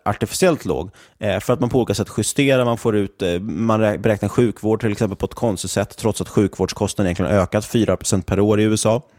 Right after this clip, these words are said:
Tittar man inflationen på tjänster, den ligger kring två och en halv till tre procent per år. Allting blir alltså dyrare. Men varor har ju tryckts ner för att det har blivit billigare och billigare att importera från Kina, så då håller man ner inflationen.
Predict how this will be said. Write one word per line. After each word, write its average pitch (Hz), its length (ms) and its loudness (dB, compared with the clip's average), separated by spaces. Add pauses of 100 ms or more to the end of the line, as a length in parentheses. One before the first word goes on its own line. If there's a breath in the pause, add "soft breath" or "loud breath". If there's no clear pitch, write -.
(160 soft breath)
Tittar 127 200 0
man 117 140 2
inflationen 117 480 2
på 104 100 0
tjänster, 117 560 0
den 107 100 0
ligger 113 200 0
kring 104 200 -2
två 101 160 -6
och 101 40 0
en 98 60 -4
halv 92 220 -2
till 98 140 -4
tre 90 280 -2
procent 85 480 -4
per - 220 -4
år. 143 200 2
Allting 95 360 -2
blir 78 120 -4
alltså - 200 -6
dyrare. 98 340 2 (340 loud breath)
Men 131 460 2
varor 113 340 2
har 131 80 2
ju 120 40 2
tryckts - 300 -4
ner 85 120 -4
för - 100 -4
att - 40 -4
det - 40 -6
har 92 40 0
blivit 90 180 -4
billigare 87 280 0
och 85 60 -2
billigare 82 260 -4
att 85 40 -4
importera 82 380 -4
från - 180 -8
Kina, 104 540 2
så - 120 -6
då 82 80 -4
håller 85 160 2
man 82 140 0
ner 82 120 0
inflationen. 78 560 -2